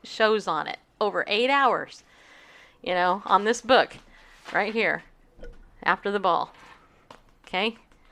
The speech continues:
Part of the c-, my concern ha-, really has more to do with our freedom of speech as Christians, because what's happening is if you say that you oppose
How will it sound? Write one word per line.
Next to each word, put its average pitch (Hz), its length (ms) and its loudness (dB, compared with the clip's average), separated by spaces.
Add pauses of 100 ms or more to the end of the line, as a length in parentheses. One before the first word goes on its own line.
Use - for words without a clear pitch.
(1300)
Part 339 440 8
of 269 160 4
the 226 160 4
c-, 247 160 -8
my 220 280 4
concern 208 840 0 (300)
ha-, 220 160 -6
really 269 380 0
has 247 240 -2
more 208 180 2
to 185 60 -8
do 196 100 -4
with 185 240 -2
our 208 160 2
freedom 208 300 -6
of 170 80 -8
speech - 340 -8
as 160 180 -6
Christians, - 680 -6
because 202 640 2 (760)
what's 233 260 2
happening 233 580 4
is 175 420 4 (440)
if 226 260 0
you 262 300 0
say 247 560 2
that 196 180 -2
you 233 180 0
oppose 269 640 2